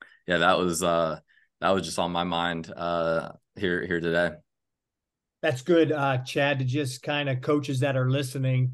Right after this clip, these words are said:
Speaker 2: to, uh, coach with an empathetic heart. Sometimes it's easy, and I know in my twenties and thirties as a younger coach,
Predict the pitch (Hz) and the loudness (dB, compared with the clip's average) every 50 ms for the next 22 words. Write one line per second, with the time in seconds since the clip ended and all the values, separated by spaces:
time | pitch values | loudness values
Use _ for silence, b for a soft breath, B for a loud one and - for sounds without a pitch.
0 | - - 147 131 127 127 127 123 123 117 - - _ - - 156 165 160 - - | -4 -4 -2 0 2 2 2 0 -2 -4 -6 -10 _ -6 0 0 0 0 0 -4
1 | 147 131 123 127 120 123 - 131 147 143 127 131 127 - 151 139 135 127 127 - | -6 -4 -2 -4 -4 -4 -4 -4 -4 -4 -2 -4 -2 -2 -2 -2 -2 -2 -4 -6
2 | - - 139 131 135 123 127 - _ _ _ _ _ _ _ _ _ _ - - | -4 0 0 0 0 -2 -6 -10 _ _ _ _ _ _ _ _ _ _ -2 -2
3 | 143 147 139 131 147 143 139 135 127 135 131 127 156 151 147 151 160 156 143 131 | 0 0 2 2 2 2 2 4 4 4 2 0 -2 -2 -2 0 0 2 2 2
4 | 139 139 131 127 127 131 135 135 139 135 135 131 127 131 135 135 127 127 - 147 | 0 2 2 0 0 0 0 0 -2 -2 -2 -2 0 0 0 -2 -4 -6 -6 -8
5 | 147 143 143 139 123 127 131 123 127 147 143 143 147 143 135 131 127 123 135 127 | -6 -4 -2 -2 0 2 0 0 0 0 0 0 0 0 0 0 0 2 2 0
6 | 120 127 123 120 123 135 139 143 127 123 120 127 - - 165 160 143 131 131 127 | 2 0 0 0 -2 -2 -2 -2 -2 -2 -4 -4 -4 -2 0 2 2 0 0 -2
7 | 127 - | -6 -12